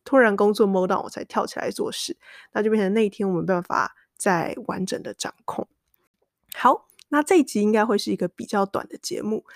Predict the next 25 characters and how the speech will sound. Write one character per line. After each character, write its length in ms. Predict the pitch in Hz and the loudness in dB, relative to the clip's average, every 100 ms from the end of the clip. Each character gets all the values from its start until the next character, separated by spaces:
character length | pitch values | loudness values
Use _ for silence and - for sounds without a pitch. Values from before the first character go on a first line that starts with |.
| - _ | -20 _
那 100 | 240 | -6
其 240 | 226 - 202 | -4 -2 -2
实 460 | - 202 190 190 | -2 0 2 4
录 220 | 233 339 | 4 4
的 100 | 233 | 4
过 160 | 208 240 | 6 4
程 160 | 214 185 | 6 0
当 180 | 190 | 2
中， 160 | 190 185 | 2 2
我 100 | 180 | 2
也 80 | 185 185 | 2 0
偶 260 | 202 196 | 4 4
尔 120 | 208 | 4
会 120 | 190 196 | 2 0
出 160 | 190 | -2
现 160 | 185 190 | -2 0
一 20 | |
些 140 | 196 | 0
痴 240 | 180 - 180 | -2 -6 -4
呆 160 | 180 | -2
状 200 | 175 - - | -2 -4 -6
态， 120 | - | -6
我 120 | - 202 | -4 -4
就， 80 | 214 _ | -4 _
呃， 720 | 214 190 180 175 175 175 175 | 2 2 2 2 0 0 -2